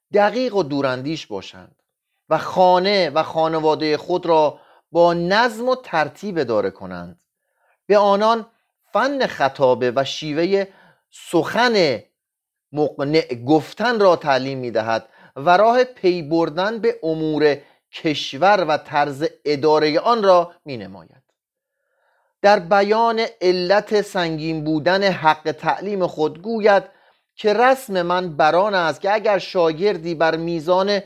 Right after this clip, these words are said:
مزدی که خواستم اعتراض کند، وی را به یکی از معابد مقدس می‌برم و در آنجا هر مبلغی را که خود او بر زبان آورد و آن را عادلانه دانست می‌پذیرم.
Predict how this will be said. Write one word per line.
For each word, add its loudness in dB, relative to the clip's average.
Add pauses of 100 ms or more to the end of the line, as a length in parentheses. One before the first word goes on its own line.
(360)
مزدی 2
که -2
خواستم -2
اعتراض 0
کند، 0 (420)
وی 2
را 6
به -2
یکی -4
از 0
معابد -2
مقدس -2
می‌برم -2 (220)
و -2
در 4
آنجا 0
هر 2
مبلغی 0
را 6
که -4 (260)
خود 0 (240)
او -2
بر 0
زبان 0 (120)
آورد 2 (560)
و -4
آن 0
را 2
عادلانه 2
دانست 0
می‌پذیرم. -4